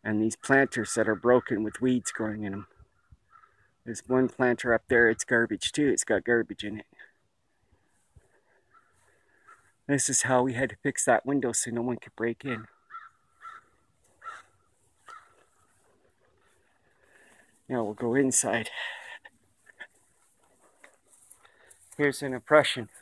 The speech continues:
we're gonna get when you come to rent this unit. This is the one we're working on.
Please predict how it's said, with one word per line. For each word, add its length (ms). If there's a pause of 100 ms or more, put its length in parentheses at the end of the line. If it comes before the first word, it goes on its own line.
(840)
we're 100
gonna 180
get 280
when 140
you 80
come 240
to 100
rent 280
this 240
unit. 260 (540)
This 220
is 100
the 100
one 240
we're 120
working 400
on. 180